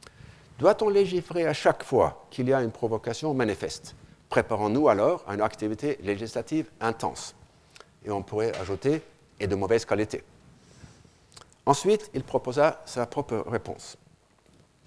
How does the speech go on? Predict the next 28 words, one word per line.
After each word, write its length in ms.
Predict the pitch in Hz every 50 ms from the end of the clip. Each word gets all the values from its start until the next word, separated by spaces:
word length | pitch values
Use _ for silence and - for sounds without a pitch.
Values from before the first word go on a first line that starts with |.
| _ _ _ _ _ _ - - _ _ _ _ _ _ _ _ _ _ _ _ _ _
Je 160 | - - 143
crains 260 | 147 - 175 170 185
qu'une 200 | 180 - 175 151
loi 180 | 143 147 147 143
votée 340 | 139 147 147 - - 151 147
dans 200 | 127 123 117 113
l'urgence 720 | 101 107 104 90 78 - - - - - - - - - _ _ _ _
soit 240 | - - - 120 110
vécue 380 | 117 113 - - - 151 160
par 160 | 151 - 113
la 100 | 113 107
communauté 480 | 104 - - 139 139 131 123 - - 123
musulmane 560 | 120 117 104 - 101 90 90 92 101 117 127 - - - - - - _ _
comme 160 | - 104 101
une 80 | 95 92
punition 680 | - - 151 131 117 107 - - 98 101 117 135 - -
ou 100 | 95 95
une 80 | - -
humiliation. » 560 | 113 110 98 82 78 67 71 - - - - - - _ _ - - - _ _ _ -
cela 240 | - 139 151 156
ne 100 | 156 151
fera 300 | 139 - - 147 156 156
que 100 | 151 -
provoquer 760 | 135 - - - 170 160 151 139 131 - - - 147 147 147
l'inverse 540 | 82 107 110 110 104 117 131 139 - - -
de 100 | - 113
l'effet 280 | 107 110 98 110 113 110
recherché, 580 | 104 107 98 - 98 82 - - - - -